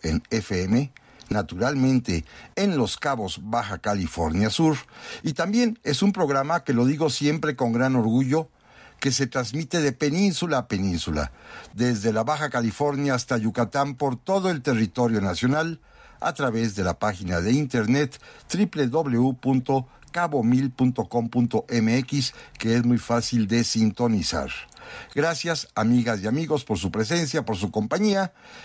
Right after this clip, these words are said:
y les reitero que están también a su disposición las vías electrónicas que permiten comunicarnos, bien sea a mi correo villalpandohistoriador arroba gmail punto com, a mi página de Facebook,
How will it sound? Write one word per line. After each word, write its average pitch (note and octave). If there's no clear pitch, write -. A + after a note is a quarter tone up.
y D3+
les G#3
reitero G#2+
que G2
están G2+
también C3+
a A#2
su F3+
disposición A2+
las G2
vías B2+
electrónicas A#2
que F2+
permiten F#2+
comunicarnos, A2+
bien E3+
sea D3+
a A#2+
mi F3+
correo C3
villalpandohistoriador F#2+
arroba F2+
gmail F2
punto A#2+
com, E3+
a A2+
mi A2
página A#2
de F2+
Facebook, C#3